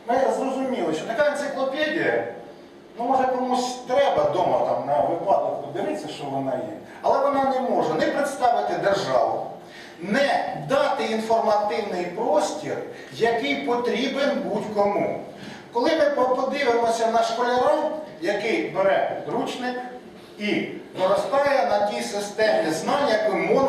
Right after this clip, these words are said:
затвердив. Е, скажу таке, я подивився підручника з історії свого сина і рішив, що я не буду вмішуватися в навчальний процес. Тому що я його зірву точно.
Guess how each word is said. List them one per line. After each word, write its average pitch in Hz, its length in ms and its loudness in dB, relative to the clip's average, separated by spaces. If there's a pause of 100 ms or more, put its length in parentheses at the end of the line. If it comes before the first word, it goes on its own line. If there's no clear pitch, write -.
затвердив. - 840 2 (360)
Е, 170 300 2
скажу 262 220 4
таке, 285 340 2
я 254 140 4
подивився 247 680 2
підручника 233 680 -2
з 220 120 -4
історії 214 420 0
свого 196 260 2
сина 294 480 2 (640)
і 180 60 -4
рішив, 220 300 0
що 262 100 0
я 254 100 2
не 262 120 2
буду 170 320 4
вмішуватися 240 840 0
в 220 180 0
навчальний 175 600 2
процес. - 480 -2 (580)
Тому 240 120 2
що 240 260 2
я 233 160 4
його 240 200 2
зірву 220 460 2
точно. - 440 2